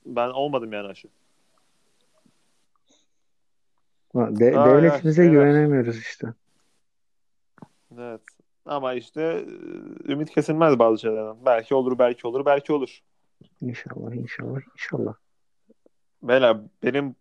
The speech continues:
Speaker 1: podcast'in şifresini unutmamam lazım. Çünkü olur da üçümüzden bir tanesi mülakata girerse günün birinde bunları
Speaker 2: <laughs>
Speaker 1: kaldırmamız lazım mülakata girmeden önce.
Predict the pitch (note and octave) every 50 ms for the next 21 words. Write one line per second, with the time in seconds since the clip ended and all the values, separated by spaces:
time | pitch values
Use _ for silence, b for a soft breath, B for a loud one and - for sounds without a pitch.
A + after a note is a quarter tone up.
0 | _ _ - B2+ C3+ C#3 - - C#3 C3 D3 C#3+ - - - - C3+ - D3 C#3+
1 | D3+ C#3+ D3+ C#3+ C3+ B2+ B2 B2 B2 B2+ D3+ E3 - - C#3 C3 D3+ C#3 C#3 C#3+
2 | D3 C#3+ C#3+ C3+ C#3 - - D3 C#3+ C3+ C#3+ C#3+ C#3 C3+ D3 C#3 C3 C3+ C3 C3
3 | C3+ C3+ C3+ - - D#3+ D3 C#3 D3 D#3+ E3 D3+ - C#3+ D#3 G3 _ _ _ _
4 | _ _ _ _ _ _ _ _ - C#3 C3+ C3+ B2+ B2 B2+ B2 A#2+ A#2+ B2+ C#3+
5 | F3 G3+ - _ _ _ _ _ _ _ _ - B2+ B2+ C3+ D3+ D3 C#3 E3 D3+
6 | C3+ C3 D3 D3+ D3+ D3+ C#3 C#3+ C3 - - - F3+ D#3+ D3+ - F#3 D#3 A#2+ -
7 | - A#2+ C#4+ D4 C4+ - - - - - -